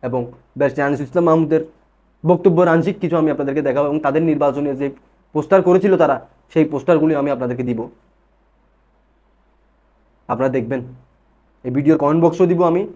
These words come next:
আপনারা আমার পাশেও দেখতেছেন। আসলে তারা কার পক্ষ হয়ে নির্বাচন করেছে? আমি যদি জাতীয় পার্টির পক্ষ থেকে নির্বাচন করি,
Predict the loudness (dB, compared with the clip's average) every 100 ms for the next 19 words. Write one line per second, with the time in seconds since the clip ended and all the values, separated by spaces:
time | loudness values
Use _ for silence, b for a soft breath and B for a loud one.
0 | -12 -8 -4 -2 0 0 0 -4 -6 -8
1 | -14 -14 _ _ _ _ _ _ -6 -4
2 | -4 -6 -8 _ _ -2 2 2 0 -8
3 | _ _ _ _ _ _ _ _ _ _
4 | _ _ _ _ _ _ _ -4 0 0
5 | 2 2 4 2 0 -2 -4 -4 -4 -8
6 | -10 _ _ _ _ _ _ _ 2 4
7 | 4 2 2 0 -2 -2 -4 -4 -6 -6
8 | -4 -2 -2 -4 -6 -8